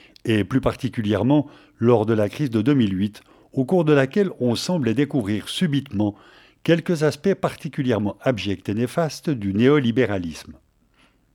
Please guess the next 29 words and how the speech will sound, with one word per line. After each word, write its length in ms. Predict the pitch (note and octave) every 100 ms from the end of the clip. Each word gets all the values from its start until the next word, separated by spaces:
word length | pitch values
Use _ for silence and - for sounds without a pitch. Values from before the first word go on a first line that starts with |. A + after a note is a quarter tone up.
| _ _ _ _ _ _
Se 200 | _ -
défendant 680 | G#2+ G2 G2 G#2+ C3 C#3 F#3
de 100 | C#3+
toute 280 | G#2+ C#3 A2+
doctrine 560 | B2 A#2 - E3 D#3 G2+ - - - -
ou 140 | F#2+
idéologie, 760 | F#2+ F2+ G2 A#2 B2+ F3+ F#3+ - _ - - - _ -
on 100 | A#2+
découvrait 420 | D#3 G#3 F#3 G3+
subitement 560 | - E3 F3 - G3+
qu'ayant 320 | F#3 D#3 C#3 B2+
interdit 460 | C3+ C3+ B2+ A#2+ A2
toute 260 | - -
valeur 400 | A2+ A#2 G#2 F#2+ -
autre 360 | E3 C#3+ - A2+
que 160 | -
celle 220 | F#2+ A2
circonscrite 840 | F#2+ D3+ - B2+ G#2+ - D#3 C#3 -
dans 120 | G2
la 120 | G#2
notion 420 | G2 A#2 - G3 D3+
de 120 | G2+
profit, 520 | - - A#2 - A2 - _ _ _ _
cette 300 | - C#3+ C#3
absence 300 | - A3 F#3
doctrinaire 600 | D3 - - E3 F#3 D3
devenait, 540 | A#2 G#2+ G#2 A#2 E3 - - _
du 180 | A2 G#2+
coup, 300 | A2+ - G3+